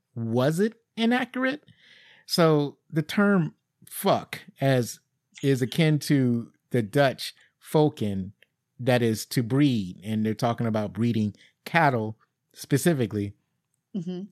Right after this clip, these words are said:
Speaker 1: And it's from the Swedish dialect as "foka," uh, and that actually means to copulate. And its first known use as fuck was in the fourteenth century,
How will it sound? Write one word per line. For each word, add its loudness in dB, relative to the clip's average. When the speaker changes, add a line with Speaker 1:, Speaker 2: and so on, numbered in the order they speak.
Speaker 1:
And 4
it's 2
from 4
the 0
Swedish 2
dialect 2
as 0
"foka," -2
uh, -4
and 2
that 4
actually 0
means 2
to -2
copulate. -2
And 0
its -6
first -2
known 4
use 2
as 0
fuck -2
was 0
in 0
the -4
fourteenth -2
century, -4